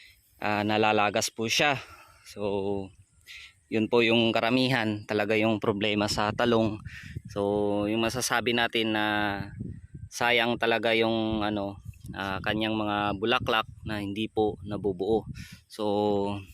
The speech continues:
sa mga kadahilanan, mga ka-farmers, na so isa na rin po yan sa ano, yung punggos. So, so maintenance lang po tayo o maintain sa pag-spray once a week or twice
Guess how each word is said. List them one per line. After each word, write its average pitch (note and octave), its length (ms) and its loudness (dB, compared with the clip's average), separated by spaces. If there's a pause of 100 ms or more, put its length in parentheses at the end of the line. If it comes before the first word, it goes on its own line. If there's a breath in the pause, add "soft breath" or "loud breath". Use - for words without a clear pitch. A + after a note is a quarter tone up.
(500 loud breath)
sa - 120 -4
mga A#2+ 320 2
kadahilanan, A#2+ 640 2
mga A2+ 320 2
ka-farmers, G#2+ 480 0
na G2+ 140 -2 (1200 loud breath)
so G#2 240 0
isa G#2 240 0
na A#2+ 160 2
rin B2+ 160 2
po C3+ 160 6
yan A#2+ 240 4
sa A2+ 560 4
ano, A2+ 320 4
yung G#2 480 -2 (160)
punggos. A2 720 4 (520 loud breath)
So, G#2+ 160 -2 (920 loud breath)
so G#2 160 -2
maintenance B2+ 560 4
lang B2+ 160 2
po C3+ 120 2
tayo A#2+ 360 6
o A#2 80 6
maintain A#2 480 4
sa - 120 -2
pag-spray A2+ 600 0
once G#2 240 0
a G#2 80 2
week A#2 320 2
or G#2+ 280 2
twice A#2 680 2